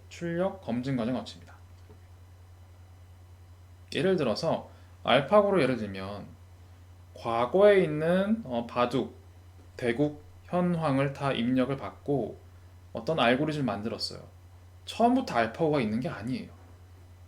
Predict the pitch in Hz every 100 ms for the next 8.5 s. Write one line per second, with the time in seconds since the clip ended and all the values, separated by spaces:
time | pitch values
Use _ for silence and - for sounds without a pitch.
0 | - 113 120 143 147 147 151 123 104 107
1 | 107 160 113 - - - - - 165 156
2 | 120 147 151 147 147 - - - 123 123
3 | 135 110 98 - 175 175 175 131 135 147
4 | 139 127 123 120 113 143 110 - - -
5 | - - 113 120 - 180 175 160 98 98
6 | - - 160 - - - - - - -
7 | - 131 131 - 196 196 165 151 147 202
8 | 202 - 175 185 220